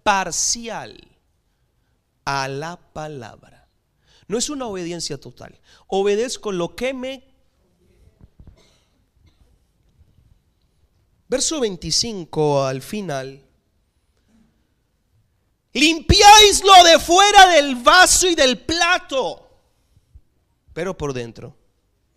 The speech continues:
Usted imagínese que usted va a un restaurante y le ponen un plato que afuera está bastante limpio y debajo de la comida eso tiene restos de, de otra persona que comió por ahí.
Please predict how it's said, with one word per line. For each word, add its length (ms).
Usted 160
imagínese 480
que 80
usted 220
va 60
a 40
un 60
restaurante 680
y 40
le 180
ponen 440
un 160
plato 520
que 100
afuera 280
está 220
bastante 500
limpio 320
y 40
debajo 360
de 80
la 160
comida 360
eso 160
tiene 260
restos 540
de, 240
de 100
otra 280
persona 460
que 120
comió 300
por 160
ahí. 200